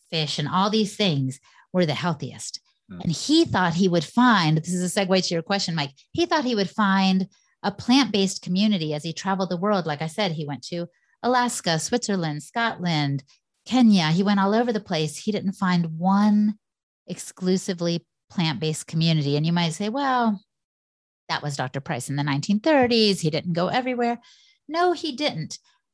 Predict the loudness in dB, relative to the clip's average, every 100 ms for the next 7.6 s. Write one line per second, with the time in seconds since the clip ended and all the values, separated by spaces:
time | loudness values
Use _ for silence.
0 | _ 0 0 -4 -16 _ _ _ _ _
1 | -6 -4 0 4 4 4 -2 -2 2 2
2 | 2 0 -2 -4 -4 -4 -4 -8 -6 -2
3 | -2 0 -2 -2 -2 -2 0 -2 -2 -6
4 | -6 -2 -2 -2 -2 -2 -2 -4 -6 -2
5 | -2 0 -2 -4 -8 -12 -6 -4 -2 -4
6 | -4 -2 0 0 -2 -6 -2 0 0 -4
7 | -8 -8 -4 -2 -2 -4